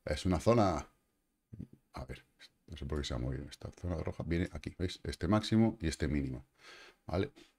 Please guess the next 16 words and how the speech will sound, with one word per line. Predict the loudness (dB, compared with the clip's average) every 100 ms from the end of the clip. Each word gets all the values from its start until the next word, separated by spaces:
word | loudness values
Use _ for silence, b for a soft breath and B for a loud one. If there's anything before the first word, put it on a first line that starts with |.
| -4
Bueno, | -4 -4
pues | -4 0
a | 2
partir | 4 6
de | 8
aquí, | 8 6 2 0 _ _ _ _ _ _ 2
importante, | 4 6 8 8 6 2 -2
hemos | 2 2 6
venido, | 8 8 8 6
hemos | 4 4
retesteado | 4 2 2 6
la | 6
zona, | 6 6 8 6 b b b _ _ _ _
hemos | 6 6 6
ido | 4 6
arriba, | 10 10 10 8